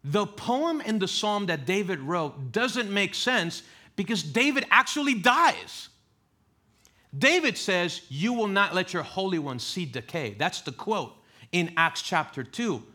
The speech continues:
And what Peter is saying is that psalm and who David was writing about is actually Jesus Christ. All of those years before, this was a promise of fulfillment. And so he's reasoning with them.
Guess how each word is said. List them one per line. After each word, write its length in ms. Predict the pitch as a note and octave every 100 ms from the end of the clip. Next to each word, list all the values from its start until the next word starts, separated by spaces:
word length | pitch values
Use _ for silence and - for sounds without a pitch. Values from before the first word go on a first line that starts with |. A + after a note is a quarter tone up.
| _ _ _ _
And 220 | - D3 D3
what 240 | C#3+ -
Peter 360 | - D#4 B3+ F3
is 140 | -
saying 320 | D#3+ C#3 C3
is 320 | B2 A#2 - - _
that 440 | B2 B2 G3+ C4 -
psalm 580 | - F#3 G3+ A#3+ A#3 - _ _ -
and 200 | E3 D#3
who 260 | - A#3+ A#3
David 360 | A#3+ A#3+ A3+
was 200 | F#3 E3+
writing 380 | C#3+ D#3+ F#3+ G#3+
about 380 | F#3+ G#3+ A3+ A3+ - _ _
is 220 | - C3+ C#3+
actually 480 | D#3+ - E3+ D#3
Jesus 380 | A2+ B2 A2 A2
Christ. 420 | - - - - _ _ _ _ _ _ _ _ _
All 300 | G#3+ C4 D4
of 120 | D4
those 240 | B3+ C4 G3
years 280 | A#3+ A#3 D#3+
before, 520 | F3+ - G3 B2 G2 - _ -
this 460 | A2+ D#3+ G#3 -
was 300 | E3+ D#3 C#3 -
a 120 | B2+
promise 800 | - - D#3 D#3 A#2+ G#2+ - - - -
of 420 | C#3 B2+ A2+ - _ _ _
fulfillment. 800 | - - C#3 - - F3 D3+ B2+
And 80 | B2+
so 140 | -
he's 320 | D3 G#3 F#3+ D#3
reasoning 680 | D3+ F#3+ B3 G3+ G#3 F3
with 200 | D#3 A#2
them. 220 | C3+ G#2